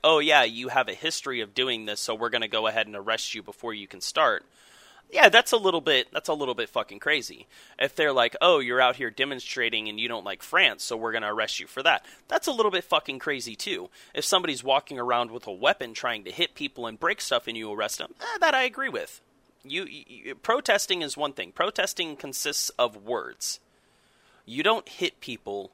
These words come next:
or break things when you protest. That's what a child does when he's throwing a temper tantrum.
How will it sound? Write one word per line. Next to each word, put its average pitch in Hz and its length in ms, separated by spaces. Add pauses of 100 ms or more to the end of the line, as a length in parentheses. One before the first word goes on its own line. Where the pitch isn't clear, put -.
(140)
or 120 140
break 117 360
things 82 520
when 113 140
you 101 100
protest. - 680 (300)
That's 156 220
what 233 100
a 233 60
child 190 580
does 101 380 (160)
when 147 140
he's 156 180
throwing 147 420
a 135 40
temper 135 420
tantrum. 85 540